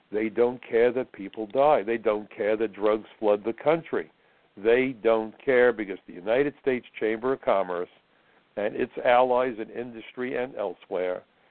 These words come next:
and labor unions, and the American Immigration Lawyers Association,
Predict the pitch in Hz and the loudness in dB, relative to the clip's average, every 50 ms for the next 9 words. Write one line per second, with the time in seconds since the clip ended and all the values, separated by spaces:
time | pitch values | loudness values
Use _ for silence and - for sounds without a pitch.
0 | _ - 120 127 139 143 131 113 110 113 110 104 92 101 98 92 90 92 92 90 | _ -2 0 2 2 2 2 2 4 4 4 2 0 -2 -2 -2 -4 -6 -10 -10
1 | 87 90 92 92 95 - - 135 135 139 143 139 139 131 120 117 120 120 123 123 | -10 -10 -12 -12 -12 -4 0 2 2 2 2 0 -2 -2 2 4 4 4 4 2
2 | 117 - 120 110 117 120 120 107 107 113 120 113 - - 135 123 110 110 113 107 | 0 -4 -4 -4 -4 -4 -4 0 2 0 0 0 -2 -8 -8 -2 2 2 4 4
3 | 104 104 107 95 95 90 - - 110 104 92 - - 101 92 92 95 87 - - | 2 0 -2 -4 -8 -10 -8 -6 -6 -6 -6 -8 -8 -6 -4 -4 -6 -6 -8 -12
4 | 104 95 | -14 -14